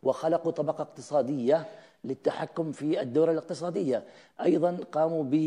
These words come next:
بتأسيس شركات عابرة للوطن،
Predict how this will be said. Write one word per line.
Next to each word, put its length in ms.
بتأسيس 960
شركات 540
عابرة 400
للوطن، 540